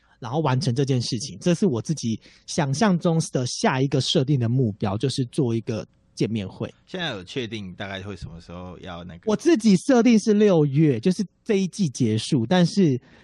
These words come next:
Speaker 1: 这件事情，因为我们现在每个月都有固定定期的线上会议，所以这件事情应该会在四月的时候拿出来，就是我们这个月的线上会议会，我会拿，再提出来讨论。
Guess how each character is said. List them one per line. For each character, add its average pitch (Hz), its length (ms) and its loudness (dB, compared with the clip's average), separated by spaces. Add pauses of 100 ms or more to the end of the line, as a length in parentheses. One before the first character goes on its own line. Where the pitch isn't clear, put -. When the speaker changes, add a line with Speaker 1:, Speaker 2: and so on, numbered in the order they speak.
Speaker 1:
这 220 100 0
件 208 140 4
事 202 120 0
情， 160 200 2
因 233 60 2
为 294 40 6
我 269 60 6
们 170 100 4
现 190 140 2
在 196 40 4
每 156 140 4
个 127 100 0
月 151 140 4
都 147 100 2
有 127 40 0
固 147 200 0
定 143 160 2
定 139 200 0
期 110 240 -6
的 110 220 -2
线 135 200 -2
上 123 160 0
会 117 240 -2
议， 104 240 -6 (320)
所 190 160 0
以 185 80 4
这 233 160 2
件 208 180 2
事 196 140 0
情 131 220 -2
应 160 100 0
该 160 160 2
会 147 160 2
在 143 140 2
四 135 240 0
月 135 100 4
的 113 80 -2
时 113 140 -6
候 113 100 0
拿 110 180 0
出 117 120 -2
来， 101 100 -2
就 - 140 0
是 175 60 4
我 139 60 0
们 113 120 -4
这 170 120 -2
个 143 80 2
月 135 220 2
的 107 300 -6
线 147 160 2
上 135 160 2
会 127 140 2
议 - 20 2
会， 139 160 2 (320)
我 120 80 -4
会 196 160 4
拿， 135 240 0
再 190 180 0
提 113 220 -2
出 139 80 0
来 117 100 0
讨 - 280 -4
论。 113 180 -2